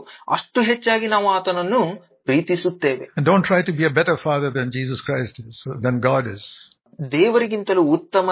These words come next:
Speaker 1: ತಂದೆಯಾಗಲು ಪ್ರಯತ್ನಿಸಬೇಡಿರಿ.
Speaker 2: We need to tell our children to explain to them what all you have gone through for them from their childhood.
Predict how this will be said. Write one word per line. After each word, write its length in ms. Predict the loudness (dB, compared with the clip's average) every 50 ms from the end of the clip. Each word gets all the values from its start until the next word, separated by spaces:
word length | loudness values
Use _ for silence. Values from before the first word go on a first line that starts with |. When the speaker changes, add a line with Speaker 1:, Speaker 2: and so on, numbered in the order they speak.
| -2 -2
Speaker 1:
ತಂದೆಯಾಗಲು 680 | -2 -4 -2 0 0 2 2 2 2 0 0 0 2 2 0 0 -4 -10 _ _ _ _
ಪ್ರಯತ್ನಿಸಬೇಡಿರಿ. 1000 | -4 0 0 0 0 0 -2 -2 -2 0 0 0 0 2 2 2 0 -2 -4 -6 -6 -2
Speaker 2:
We 140 | 2 2 4
need 220 | 6 6 4 4 2
to 100 | -2 -2
tell 220 | 0 2 2 2
our 140 | 0 -2 -2
children 320 | -4 -4 -4 -4 -4 -4 -4
to 80 | -4
explain 400 | -6 -6 -6 -4 -4 -2 -2 -2
to 100 | -4 -4
them 180 | -4 -4 -4 -4 -4 -2
what 220 | 0 2 2 2 2
all 180 | 0 0 0 0
you 140 | 0 0 0
have 160 | 0 -2 -2
gone 240 | -2 -2 -2 -2 -4
through 240 | -4 -6 -8 -8 -8 -12 _ _ _ _ _ _ _ _ _ _ _ _ _ _ _ 4
for 120 | 4 6 6
them 200 | 6 4 2 2 0 -4
from 200 | -4 -2 0 2
their 160 | 2 0 0
childhood. 480 | 0 2 2 2 2 2 2 2 2